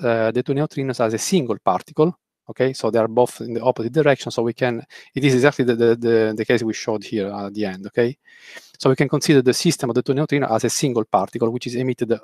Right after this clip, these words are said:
in the opposite direction to that of the, the electron. So the situation will be the, this one here. Mu minus that goes into electron from here and the two neutrinos on the other side.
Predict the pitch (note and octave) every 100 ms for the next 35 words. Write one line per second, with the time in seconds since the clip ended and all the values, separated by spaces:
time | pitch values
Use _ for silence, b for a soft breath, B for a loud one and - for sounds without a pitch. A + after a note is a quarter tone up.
0 | - A#2 A#2+ C3+ - G#2+ G#2+ G#2+ G2 -
1 | G#2+ - G2+ G2 - G2 G2 F#2+ G2 G2
2 | F#2 F#2 - _ - _ _ B B B
3 | - B2 B2+ E3+ C#3 - C3 A#2+ A#2 A2+
4 | A2+ A2 A2 G2+ G2+ G2+ - G#2 C#3 -
5 | _ _ _ _ _ _ _ _ _ _
6 | _ _ _ A2+ A#2 C#3 D3 - A#2 -
7 | B2 B2+ C#3 - _ _ _ _ _ _
8 | _ _ _ C3 A2 G#2 - - _ _
9 | _ _ _ _ _ _ _ _ _ A2
10 | C#3+ - F3 F3+ C#3 A#2+ - C3+ C#3+ C#3+
11 | _ _ _ A#2 G#2+ A2+ A#2 - _ _
12 | _ _ _ B2+ - C3 C3+ - A2+ G#2+
13 | A2+ A2+ G2+ G2+ - F#2+ G2 -